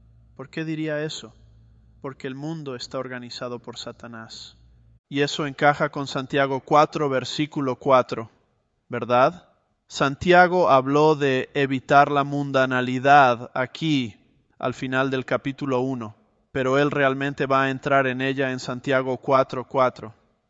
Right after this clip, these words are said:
y allí explica que la amistad con el mundo es enemistad contra Dios. La amistad con Dios es enemistad contra el mundo, porque Satanás está orquestando el cosmos,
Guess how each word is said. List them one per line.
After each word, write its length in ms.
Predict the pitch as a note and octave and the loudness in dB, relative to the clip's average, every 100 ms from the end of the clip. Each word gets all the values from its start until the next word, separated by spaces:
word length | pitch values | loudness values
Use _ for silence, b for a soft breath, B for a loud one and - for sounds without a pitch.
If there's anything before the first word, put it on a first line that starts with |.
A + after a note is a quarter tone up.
| _ | _
y 140 | C3+ B2+ | -4 -2
allí 260 | B2 C3+ | 0 -2
explica 800 | C3+ - - D3+ D3 - A#2+ A#2+ B B B B B | -4 -6 -6 -2 -2 0 -2 -2 B B B B B
que 100 | C3 | 0
la 120 | C#3 | 0
amistad 600 | C#3 C3+ - D#3 D3 D3+ | 0 -6 -2 4 6 6
con 220 | - D3+ | 0 -6
el 120 | C#3+ | -4
mundo 460 | C#3 C#3+ C#3+ C#3+ C#3+ | -4 -6 -4 -4 -4
es 280 | C#3 C#3+ - | -2 -4 -4
enemistad 800 | D3 C#3 C3+ B2+ - D3 C#3+ C#3 | -4 -4 -6 -8 -2 4 6 4
contra 500 | - C#3 C3 C3 B2 | -6 -10 -4 -2 0
Dios. 520 | C3+ C3+ A#2+ - - _ _ _ _ _ _ _ _ | 0 -2 -4 -12 -18 _ _ _ _ _ _ _ _
La 160 | C3 | -4
amistad 520 | B2+ C3 - D3+ C#3 C3+ | -4 -6 -6 2 2 2
con 260 | D3 C3 | -8 -8
Dios 400 | C3+ C#3+ C#3 - | -2 -2 -2 -4
es 160 | C3+ - | -6 -6
enemistad 720 | C#3 C3+ C3 - D3 C3+ C3+ | -6 -8 -10 -6 4 4 4
contra 360 | - C3 B2+ C3 | -2 -10 -4 -4
el 80 | |
mundo, 480 | C3 C#3 C#3 B2 A2+ _ _ _ _ _ _ _ _ _ | -4 -6 -8 -10 -12 _ _ _ _ _ _ _ _ _
porque 320 | D3+ C#3+ D#3 | -4 -2 -4
Satanás 680 | - C#3+ D3+ C#3+ D#3+ E3+ - | 0 0 0 0 2 0 -2
está 300 | D3+ - D#3+ | -8 0 0
orquestando 720 | D#3 - C#3+ - D#3 D3+ D3 | 0 -2 -8 -4 -4 -2 -4
el 120 | C3+ | -4
cosmos, 800 | - E3+ F3 - C3+ B2 - - | -2 -2 -2 -4 -10 -12 -14 -20